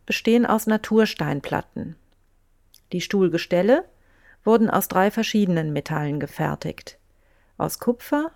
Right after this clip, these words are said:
Bronze und Eisen. Somit entsteht eine Verbindung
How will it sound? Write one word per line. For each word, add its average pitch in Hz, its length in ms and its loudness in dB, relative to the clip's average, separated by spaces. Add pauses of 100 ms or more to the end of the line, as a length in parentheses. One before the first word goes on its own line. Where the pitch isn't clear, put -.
Bronze 214 480 0
und 220 200 -2
Eisen. - 480 -6 (840)
Somit 214 500 0
entsteht 196 400 2
eine 180 160 2
Verbindung 214 680 2